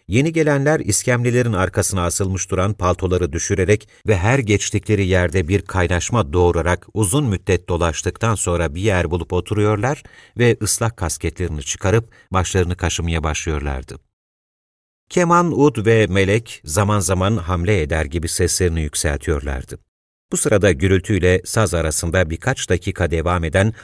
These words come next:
hakiki bir mücadele oluyor, bazen gürültü galip gelerek saz mahcup bir edayla vızıltısına devam ediyor, bazen de bir hayat kavgası kadar canla başla yaptığı mücadelenin sonunda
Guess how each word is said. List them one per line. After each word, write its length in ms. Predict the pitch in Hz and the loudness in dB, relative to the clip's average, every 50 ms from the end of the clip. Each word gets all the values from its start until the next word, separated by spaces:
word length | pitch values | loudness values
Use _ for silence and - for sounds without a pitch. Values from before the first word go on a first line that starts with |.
| - _ | -12 _
hakiki 600 | - 92 - - 104 101 92 - - 135 131 101 | -4 -4 -2 0 0 0 0 0 0 -2 0 0
bir 120 | 101 101 | 0 -2
mücadele 560 | 95 85 82 73 90 85 78 80 85 90 92 87 | -2 -2 -2 -2 0 0 0 0 0 0 0 0
oluyor, 400 | 76 69 76 80 107 131 131 - _ _ _ - - - - | 0 0 0 0 0 0 0 -4 _ _ _ -20 -18 -6 -2
bazen 400 | - 160 127 92 101 95 90 80 | 0 0 2 2 2 0 2 2
gürültü 360 | 87 87 90 80 - 104 - | 2 2 2 2 0 -2 -2
galip 360 | - 82 76 71 71 71 - | -2 -2 -2 -2 -4 -6 -4
gelerek 460 | - 85 80 78 85 98 101 - - - _ - | -2 -2 0 2 2 2 0 0 -4 -16 _ -10
saz 360 | - - 98 98 95 71 71 | -4 0 2 2 2 2 0
mahcup 500 | 78 80 82 78 - - - 143 - - | -2 -2 -2 -4 -4 -4 -4 -4 -2 -2
bir 120 | 92 76 | -2 -2
edayla 500 | 82 78 76 82 80 82 82 78 78 71 | 0 0 0 0 0 0 0 0 0 0
vızıltısına 600 | 82 85 78 90 82 - 92 85 - 90 85 80 | 0 0 0 0 0 0 -2 -2 -2 -2 -2 -2
devam 360 | 80 82 76 80 87 90 95 98 | -2 -2 0 0 0 0 0 -2
ediyor, 360 | 95 95 110 123 143 143 - _ _ _ - | -2 0 2 2 2 0 -2 _ _ _ -8
bazen 380 | - - 82 71 78 71 71 | -4 -4 -2 -2 -2 -2 0
de 180 | - 95 107 110 - _ _ _ _ - | 0 0 0 -2 -4 _ _ _ _ -2
bir 120 | 196 190 | -2 0
hayat 320 | 131 117 117 120 127 123 - | 2 2 2 2 2 0 0
kavgası 440 | - 95 85 80 80 80 - - - | 0 0 0 0 0 -2 -2 -4 -2
kadar 320 | - 90 76 87 85 73 | -2 -2 0 0 -2 -2
canla 460 | 67 69 101 110 117 107 92 80 73 | -2 0 0 0 2 2 0 0 0
başla 260 | 85 92 90 - - | 0 -2 -2 -2 -4
yaptığı 440 | 76 73 80 78 - - - 92 85 | -4 -2 -2 -4 -4 -4 -2 -2 -2
mücadelenin 720 | 80 78 - - 87 82 78 76 90 85 87 90 92 87 | -2 -2 -2 -2 -2 -2 -2 -2 -2 -2 0 0 -2 -2
sonunda 500 | - - - 90 85 85 80 92 90 82 | -2 -2 -2 -2 -2 -2 0 0 0 0